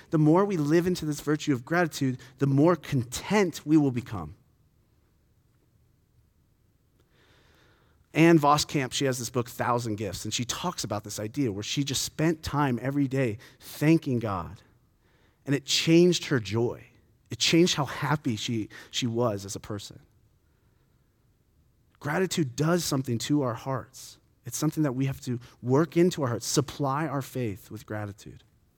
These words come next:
Supplement our faith with gratitude. Okay, the final virtue that I want to talk about, this virtue, I think, actually is a way for us to live that will help us take care of the earth better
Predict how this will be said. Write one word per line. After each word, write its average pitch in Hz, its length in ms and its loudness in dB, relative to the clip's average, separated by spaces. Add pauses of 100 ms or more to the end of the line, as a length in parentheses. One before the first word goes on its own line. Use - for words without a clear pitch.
(920)
Supplement 131 520 -6
our 101 80 -12
faith 90 300 -14
with - 100 -20
gratitude. 80 420 -14 (1300)
Okay, 190 140 8
the 151 100 4
final 208 400 8
virtue 170 560 2
that 170 160 6
I - 20 10
want 156 240 6
to - 60 -4
talk 151 160 4
about, 151 300 2
this 175 200 6
virtue, 151 580 6
I 156 200 2
think, 147 320 2
actually 147 480 0
is 135 120 2
a 127 60 2
way 127 240 4
for 175 180 2
us 175 200 0
to 165 100 0
live 120 420 0 (220)
that 127 140 0
will 123 100 2
help 160 300 0
us - 200 -4 (160)
take 151 220 0
care 147 140 2
of 131 80 2
the 127 80 -4
earth 117 240 -2
better 117 280 0